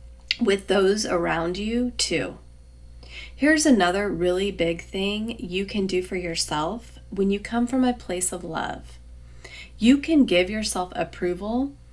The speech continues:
for all the things you are doing in the present moment, rather than thinking about all the things you're not currently doing. Thoughts like, "I love how you care for your family, for your home.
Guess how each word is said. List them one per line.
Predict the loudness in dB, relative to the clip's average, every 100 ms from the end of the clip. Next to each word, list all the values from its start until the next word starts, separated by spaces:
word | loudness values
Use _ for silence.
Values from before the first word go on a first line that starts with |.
| -20 -20 -8
for | 0 2 4
all | 4 4
the | 4
things | 4 2 0 0 -2 -2
you | 0 0
are | 0
doing | 0 0 0 0 -2 -2
in | 0
the | -2
present | 0 -2 0 -2
moment, | -2 -2 -4 -6 -12 -10 0
rather | 4 4 4 -2 -4 -10 -4
than | 0 0
thinking | 0 0 0 -2
about | 0 2 0 0
all | 0 0
the | -2
things | -6 -2 -2 0 0 0 -2 -8 -14
you're | -4 0 2
not | 4 4 2 0 -2 -4 -12 -8
currently | -4 -4 -4 -8
doing. | -6 -6 -8 -10 -16 -18 -12
Thoughts | 0 0 2 0
like, | 0 0 -2 -12 -20 -20 -20 -20 -20 -20 -20 -4
"I | 0 2 2
love | 2 2 2 0 -2 -4 -6 -14 -16 -8
how | 0
you | 2 0
care | -2 -2
for | -2 -4
your | -6
family, | -4 -2 -2 -4 -6 -10 -16 -8
for | -4
your | -2 0
home. | 2 2 0 -6